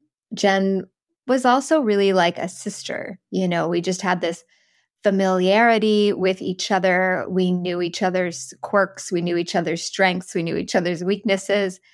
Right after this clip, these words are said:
Um, and although we don't talk nearly as much as we used to, when we do, that sense of familiarity really slips in. And I think you're gonna get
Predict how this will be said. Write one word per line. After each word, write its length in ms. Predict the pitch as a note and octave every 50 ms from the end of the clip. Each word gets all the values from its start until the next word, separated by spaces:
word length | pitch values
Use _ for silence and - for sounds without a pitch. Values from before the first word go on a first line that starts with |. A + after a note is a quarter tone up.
| _ - - - - - - _ _ -
Um, 560 | G3+ G3 G3 F#3+ F#3 F#3 F3+ F3 F3 F3 - _ _ _ _ _ _ -
and 560 | - G3 F#3+ F#3 F#3 F#3 F#3 F#3 F3+ F3+ - - -
although 300 | F#3+ F#3+ F#3+ G#3+ G#3 G#3
we 120 | G#3 G3+
don't 380 | F3+ G3+ F#3+ F#3 F#3 F#3 F#3 -
talk 400 | - G3 F3+ F3 E3+ E3+ - F#3+
nearly 460 | G#3 A#3+ C4 C4+ C4+ B3+ A#3 A3 G3+
as 100 | F#3+ F3+
much 280 | G3 F#3 F3+ E3+ - -
as 200 | - F#3 F3+ F#3
we 80 | F3+
used 400 | F3+ E3+ E3+ F3+ F3 E3+ - - -
to, 320 | F3 E3 E3 E3 E3+ E3+ _ _ _ _ _ _ _ _ _ -
when 240 | F#3+ G3 F#3+ F#3+ G3
we 120 | F#3+ F#3
do, 720 | F3 F3+ F3+ F#3 F3+ F3 F3 E3+ F3 F3 F#3 F#3+ G3 A3+ - _ _ -
that 720 | G3 F#3+ F3+ F#3 F3+ F3 E3+ F3 F3 E3+ - - - - - _ _ _ _ -
sense 420 | - - G3 F#3 F#3 F3+ - -
of 100 | G#3 G#3+
familiarity 1120 | - - F#3+ F3+ F3 F3 E3+ D#3+ F3 E3+ E3 E3 E3 E3 F3+ - E3 E3+ E3 E3 - - _ A#3+
really 380 | F#3 F#3 F3+ F3+ E3+ E3+ E3+
slips 400 | E3 - - F3+ E3 - - -
in. 280 | F3+ F3+ G3+ G#3+ A#3+ C#4
And 220 | C#4 - G3 G3 G3
I 60 | G3+
think 380 | F#3+ - A#3 A3+ C#4 C#4 -
you're 100 | A#3+ G#3
gonna 220 | G3 G3 F#3+ G3 G3
get 300 | G3+ F3 E3+ F3 -